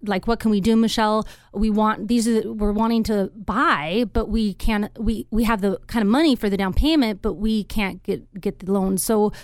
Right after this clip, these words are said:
um, uh, my advice is a couple things. There's vendor take-back mortgages. There's also rent-to-owns. We talked a little bit about that on a previous show.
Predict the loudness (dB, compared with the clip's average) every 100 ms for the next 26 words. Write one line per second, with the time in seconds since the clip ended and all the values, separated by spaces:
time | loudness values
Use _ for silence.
0 | -20 -10 0 2 2 0 -4 -2 2 4
1 | 2 2 0 0 -2 -4 -6 -2 -2 0
2 | -2 -2 -2 0 0 0 0 -2 0 0
3 | 0 0 0 2 2 4 2 0 0 0
4 | 2 0 -2 -4 -2 -2 -4 -2 -2 0
5 | -2 -4 -4 -2 2 4 4 2 0 -8
6 | -16 -8 -4 0 0 0 0 2 2 0
7 | 0 -2 0 0 0 0 -2 -2 -4 -2
8 | -4 0 0 2 0